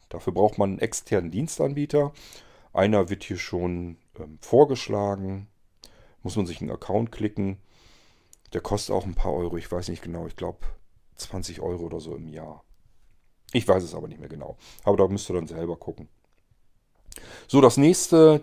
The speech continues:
die nächste Systemerweiterung ist Bass und das ist auch diese Audiosystemerweiterung eigentlich. Die habe ich dann weiter aufgebaut, die ist multifunktionaler. Bass steht für, also die Buchstaben B A S S steht nicht für den Bass, obwohl natürlich die Anlehnung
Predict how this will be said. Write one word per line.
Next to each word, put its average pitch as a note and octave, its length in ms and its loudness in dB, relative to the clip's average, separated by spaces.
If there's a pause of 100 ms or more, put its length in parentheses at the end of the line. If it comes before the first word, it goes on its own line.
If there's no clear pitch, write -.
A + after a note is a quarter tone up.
die A2+ 100 2
nächste A#2+ 280 0
Systemerweiterung A2 1080 0 (400)
ist F2 280 -2
Bass - 540 8
und G#2 360 -6
das F#2+ 140 -4
ist - 240 -4
auch - 200 4
diese F#2 300 -2
Audiosystemerweiterung G2 1160 -6
eigentlich. - 280 -14
Die F#2+ 80 -6
habe F#2 100 -8
ich G2 60 -16
dann F#2 200 -4 (280)
weiter F#2+ 300 2
aufgebaut, D#2+ 560 -6
die C#2 60 -8
ist - 160 -12
multifunktionaler. E2+ 1000 -10 (720)
Bass C3 260 8
steht - 480 0
für, B2 220 0
also F#2+ 160 -4
die F2+ 200 -2
Buchstaben G2 560 2
B A2+ 260 4
A G2 260 4
S - 240 -2
S D#3 300 0
steht - 300 -4
nicht F2+ 120 -6
für - 160 -4
den E2+ 180 -4
Bass, - 400 0
obwohl F2+ 300 -2
natürlich F2 360 -8
die - 120 -8
Anlehnung F#2 560 -2